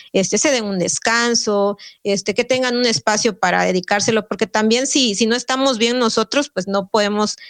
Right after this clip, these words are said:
trabajar y estar bien con, este, nuestro alumno, con nuestros hijos, ¿no? Entonces, este,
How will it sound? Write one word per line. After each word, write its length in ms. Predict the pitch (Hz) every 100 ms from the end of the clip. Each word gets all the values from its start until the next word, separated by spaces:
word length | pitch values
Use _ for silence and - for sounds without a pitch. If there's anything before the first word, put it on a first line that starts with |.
| - _
trabajar 580 | - 185 180 190 202 220
y 60 | 208
estar 300 | 190 202 190
bien 180 | 190 190
con, 280 | 196 180
este, 260 | 180 185 -
nuestro 320 | 185 196 -
alumno, 400 | 196 294 302 269
con 160 | 247 190
nuestros 440 | 180 - 190 175
hijos, 320 | 254 208 180 180
¿no? 80 |
Entonces, 500 | 220 214 214 220 220
este, 360 | - - -